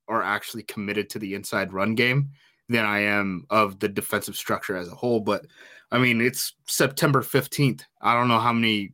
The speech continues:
defensive linemen you can add to the team at this point, unless you're trying to make a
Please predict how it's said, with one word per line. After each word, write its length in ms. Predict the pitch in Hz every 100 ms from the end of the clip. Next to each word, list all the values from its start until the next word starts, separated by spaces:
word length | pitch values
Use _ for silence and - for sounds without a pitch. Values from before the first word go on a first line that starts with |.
| -
defensive 400 | 120 - 110 104
linemen 320 | 104 110 104
you 80 | 98
can 160 | - 92
add 220 | 107 104
to 80 | -
the 100 | 104
team 300 | - 123 117
at 100 | 95
this 140 | 104 -
point, 260 | - 104
unless 260 | 98 101 -
you're 120 | 104 -
trying 220 | - 110
to 60 | 101
make 220 | 104
a 100 | 101